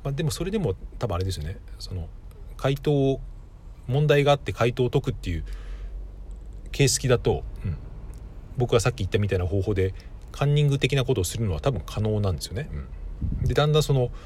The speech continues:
カンニングの手法は、えー、洗練されていって、うん。まあ、今のところそのやってる人数が、まあ、どのぐらい割合いるか分かりませんけど、でもなんていうか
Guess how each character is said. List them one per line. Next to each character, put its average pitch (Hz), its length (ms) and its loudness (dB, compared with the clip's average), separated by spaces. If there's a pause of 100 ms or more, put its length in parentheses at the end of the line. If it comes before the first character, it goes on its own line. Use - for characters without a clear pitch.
(240)
カ - 120 0
ン 127 60 4
ニ 127 80 4
ン 117 40 -2
グ 120 80 0
の 113 60 0
手 123 120 0
法 110 200 0
は、 90 300 4 (100)
え 92 160 0
ー、 - 20 -2
洗 107 220 0
練 101 180 2
さ 98 140 -2
れ 98 80 0
て - 80 -2
い 92 40 0
っ 90 40 -2
て、 - 340 -8 (420)
う 78 40 -8
ん。 - 20 -6 (840)
ま 131 80 2
あ、 - 40 -4 (140)
今 143 160 0
の 214 100 -4
と - 120 -6
こ 190 100 -2
ろ 165 60 2
そ 160 120 -2
の 151 160 4
や 127 140 4
っ - 20 0
て - 140 0
る 151 80 4
人 151 200 6
数 95 180 -2
が、 76 320 -2
ま 95 80 0
あ、 - 20 -2
ど 92 100 -2
の 110 100 0
ぐ 120 80 0
ら 123 100 8
い 123 120 2 (260)
割 113 200 2
合 - 40 4
い 113 260 -2
る 110 100 -2
か 95 120 0
分 80 100 -2
か 101 80 -4
り 101 60 0
ま 98 100 0
せ - 120 -2
ん 92 40 -4
け - 80 -8
ど、 76 160 -6 (1300)
で 147 80 -2
も 120 80 0
な 131 100 0
ん 135 40 0
て - 100 -6
い - 20 -2
う - 20 -2
か 76 200 -6